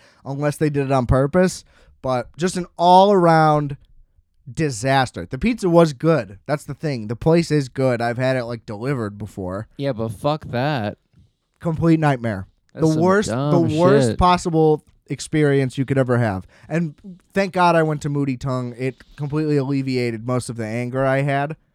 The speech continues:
Speaker 2: Was that later that day?
Speaker 1: I literally, like, got home. I almost did something that I never do that I think is crazy that people do. And I even have a podcast that would almost be kind of a reason for me to do it. It's like a fir-,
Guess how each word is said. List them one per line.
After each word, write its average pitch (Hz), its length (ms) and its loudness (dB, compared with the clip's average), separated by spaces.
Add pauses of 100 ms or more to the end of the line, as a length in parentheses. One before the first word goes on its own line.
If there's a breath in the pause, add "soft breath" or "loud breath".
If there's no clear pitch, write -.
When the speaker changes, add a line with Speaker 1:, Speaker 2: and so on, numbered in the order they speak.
(520)
Speaker 2:
Was 131 200 -2
that 151 140 2
later 139 300 4
that 131 200 2
day? 131 180 0
Speaker 1:
I 208 240 4
literally, 240 520 0
like, 170 260 2
got 170 280 6
home. 165 360 2
I 180 120 4
almost 214 340 -2
did 185 160 0
something 170 360 -2
that 147 100 0
I 147 120 2
never 147 320 0
do 147 280 0
that 139 120 0
I 135 100 0
think 139 180 -6
is 123 120 -10
crazy 139 460 0
that 143 120 0
people 151 300 -2
do. 151 240 2
And 143 80 -2
I 175 140 4
even 156 160 2
have 139 140 -2
a 120 60 -4
podcast 139 720 -2
that 143 80 -2
would 131 120 0
almost 143 300 -4
be 143 100 -4
kind 139 280 -4
of 131 80 -8
a 127 40 0
reason 139 420 -4
for 214 120 -2
me 214 100 -2
to 208 120 -4
do 226 220 -2
it. 220 100 2
It's 160 120 -6
like 131 160 -4
a 123 60 -6
fir-, 151 360 -2